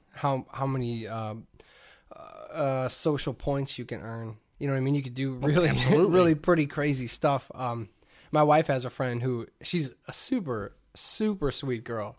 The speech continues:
Speaker 1: Like, I, I I, I think a, a very highly of her. She's awesome. But, uh, and she's a good mom and all that. But the first time I met her, she's, you know, she's a good-looking girl. First time I met her <laughs> was at a bar, and I was like, "Oh, hey, nice to meet you." You know, I'm not gonna <laughs> say her name, but, uh, she hears it, she'll know, or somebody will tell her.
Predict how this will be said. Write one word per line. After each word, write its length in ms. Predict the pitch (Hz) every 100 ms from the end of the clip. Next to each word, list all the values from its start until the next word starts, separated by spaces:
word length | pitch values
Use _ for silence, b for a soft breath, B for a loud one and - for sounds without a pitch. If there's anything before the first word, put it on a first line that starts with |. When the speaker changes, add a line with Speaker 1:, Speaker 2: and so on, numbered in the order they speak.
| -
Speaker 1:
Like, 120 | 117
I, 220 | 120 120
I 80 | 123 - _ _
I, 140 | 127 117
I 100 | 123
think 220 | - 139
a, 120 | 117 -
a 60 | 123
very 220 | 135 139
highly 380 | 131 135 139 143
of 160 | 139 120
her. 180 | 110 - B B B
She's 220 | - 143 131
awesome. 480 | 123 127 107 101 135
But, 240 | 139 135 123
uh, 280 | 127 117 107 _ b b b b
and 160 | 160 151
she's 180 | 220
a 60 | 247
good 180 | 240 240
mom 240 | 226 226
and 100 | 208
all 140 | 226 285
that. 280 | 117 117 131
But 160 | 160
the 80 | 151
first 320 | 139 190 185
time 220 | - 165 156
I 80 |
met 220 | 143 170 151
her, 180 | 123
she's, 280 | - 151 139 - _ -
you 120 | 202
know, 160 | 151 143
she's 280 | 190 160
a 140 | - 165
good-looking 440 | 147 170 185 139
girl. 260 | 110 104 101 b b b b
First 240 | 175 175
time 160 | 175 151
I 60 | 139
met 180 | 160
her 100 | 165 123 120
<laughs> 60 |
was 100 | 185 165
at 120 | 147
a 40 |
bar, 280 | 139 156 160
and 80 | 151
I 40 |
was 60 | 135
like, 100 | 151
"Oh, 140 | 311 240
hey, 220 | 254 226
nice 200 | 196 196
to 80 | 214
meet 220 | 220 214
you." 160 | 139 113
You 100 | 127
know, 100 | 143
I'm 60 | 156
not 100 | 151
gonna 120 | 113
<laughs> 120 | -
say 80 | 143
her 80 | 139
name, 260 | 147 156
but, 200 | 135 131
uh, 240 | - 160 147
she 160 | -
hears 260 | 131 123 123
it, 80 | 139
she'll 180 | - 143
know, 260 | 127 113 127
or 60 | 135
somebody 240 | 143 135
will 80 | 120
tell 200 | -
her. 120 | 123